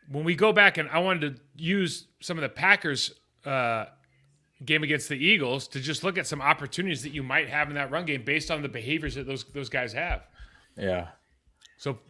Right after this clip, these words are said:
Speaker 1: so first and foremost, A G, you got the quick flip. So we're gonna go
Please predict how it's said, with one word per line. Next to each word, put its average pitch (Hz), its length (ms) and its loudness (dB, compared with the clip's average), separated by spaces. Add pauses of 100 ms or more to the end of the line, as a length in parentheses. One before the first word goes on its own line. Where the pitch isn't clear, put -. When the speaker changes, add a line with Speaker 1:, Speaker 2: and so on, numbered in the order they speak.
(100)
Speaker 1:
so 143 180 -6
first 175 300 -4
and 139 80 -12
foremost, 170 360 -2
A 156 140 -2
G, 143 360 -2 (1120)
you 139 160 0
got 151 220 0
the 135 80 -12
quick 180 280 -4
flip. 160 360 2 (960)
So 151 160 -4
we're 151 60 -2
gonna 151 160 0
go 170 400 4